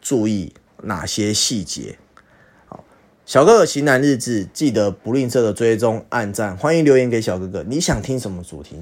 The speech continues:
请告诉我。如果想要买卖车辆，下一集我会告诉大家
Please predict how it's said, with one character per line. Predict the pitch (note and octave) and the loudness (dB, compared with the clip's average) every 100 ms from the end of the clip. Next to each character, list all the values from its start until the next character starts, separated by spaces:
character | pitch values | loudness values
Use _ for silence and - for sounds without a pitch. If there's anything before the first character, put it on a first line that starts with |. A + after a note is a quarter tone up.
| G2+ | -16
请 | - E2+ | -14 -12
告 | E2+ G#2 F#2 | -4 -2 -2
诉 | - | -6
我。 | E2 C#2 - - - - | -8 -10 -14 -20 -12 0
如 | F3 | 6
果 | F#3+ | 6
想 | F3 C3+ | 6 2
要 | D3 | 2
买 | D3 G#2 | 0 0
卖 | A2+ A2 | -2 -2
车 | A2+ G#2 | 0 0
辆， | G#2 E2+ - - _ _ _ _ - | 0 -2 -8 -20 _ _ _ _ -4
下 | - C#3+ | 4 4
一 | C3 | 4
集 | G2 E2 - _ | -2 -10 -12 _
我 | - | -4
会 | A2+ | 0
告 | B2 A#2+ | 2 2
诉 | A2 A2+ | 2 -2
大 | G#2 | -2
家 | G2 F#2+ F2 | -2 -6 -6